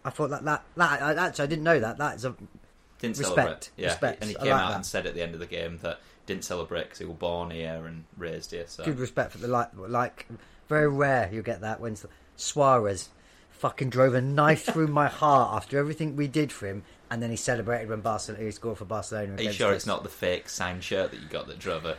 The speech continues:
Speaker 2: knife through your heart?
Speaker 1: That was just a little, that just pushed the dagger in. But when, when a player celebrates like that, when they,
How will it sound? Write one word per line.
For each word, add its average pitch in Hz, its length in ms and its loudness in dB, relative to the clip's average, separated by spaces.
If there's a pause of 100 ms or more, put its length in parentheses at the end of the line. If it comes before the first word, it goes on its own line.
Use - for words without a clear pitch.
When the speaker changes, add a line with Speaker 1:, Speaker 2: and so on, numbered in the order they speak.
Speaker 2:
knife 92 240 -6
through 92 180 -8
your 92 160 -8
heart? 107 140 6
Speaker 1:
That - 80 6
was 139 100 2
just 156 180 4
a 165 60 8
little, 165 240 8
that 160 180 6
just 135 160 -2
pushed 175 220 4
the 147 60 0
dagger 139 400 6
in. 127 180 2
But 113 180 -6
when, 156 340 4
when 180 200 6
a 165 60 2
player 160 260 6
celebrates 113 480 0
like 117 140 -6
that, 107 200 -4
when 113 180 -6
they, 110 180 -2